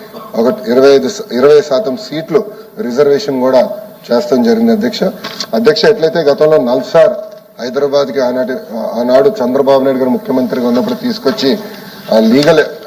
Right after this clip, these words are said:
ఎడ్యుకేషన్ ఫ్రెటర్నిటీని ప్రోత్సహించారు, అదే విధంగా చేయాలనే లక్ష్యంతో ఇది, ఈ యూనివర్సిటీ ఇప్పుడు అమరావతిలో ప్రతిపాదిస్తాం జరిగింది అధ్యక్ష.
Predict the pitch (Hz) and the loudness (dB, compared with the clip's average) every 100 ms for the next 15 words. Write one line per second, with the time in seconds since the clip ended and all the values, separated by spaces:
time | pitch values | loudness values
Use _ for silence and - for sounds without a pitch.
0 | 120 117 123 143 135 151 - 120 113 135 | -6 -6 -4 -2 0 -2 -4 -6 -2 0
1 | 135 113 131 113 120 120 131 120 156 156 | 0 -2 -2 -2 -2 0 0 2 4 4
2 | - 147 151 143 143 - 120 127 127 117 | 4 4 4 2 2 0 -2 0 0 -2
3 | - 143 131 135 104 - - - - - | -2 -2 2 2 0 -8 -18 -20 -20 -18
4 | 82 117 113 113 - 120 120 127 131 - | -8 -4 -2 -4 -4 -2 0 2 0 0
5 | 135 107 - - 107 113 117 123 - 135 | -2 -2 -4 -12 -2 0 4 4 2 2
6 | 156 117 - 120 113 208 139 127 - 160 | 0 0 -2 0 0 0 -2 0 0 0
7 | 107 113 - | 0 -2 -4